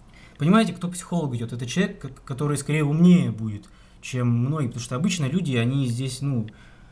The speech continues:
они ненавидят психологов или вообще не знают о их существовании. Это они считают, что это Запад, с Запада пошло, там, дегенераты, да, что они там,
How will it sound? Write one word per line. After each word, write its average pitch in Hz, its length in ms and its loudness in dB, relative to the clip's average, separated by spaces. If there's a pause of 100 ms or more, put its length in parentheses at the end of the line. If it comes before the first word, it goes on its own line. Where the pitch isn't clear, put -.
(160)
они 139 220 2
ненавидят 175 420 6
психологов 143 560 -2
или 120 140 0
вообще 139 240 -2
не 139 100 2
знают 131 280 0
о 113 40 -2
их 113 140 -6
существовании. 127 440 -2
Это 117 140 -2
они 143 160 -2
считают, 147 320 -2
что - 100 -10
это 117 120 -4
Запад, 117 420 0
с 113 40 -6
Запада 131 340 0
пошло, 113 280 -6
там, 107 320 -6
дегенераты, 123 560 -2
да, 123 220 0
что 120 200 -8
они 110 200 0
там, 101 220 -4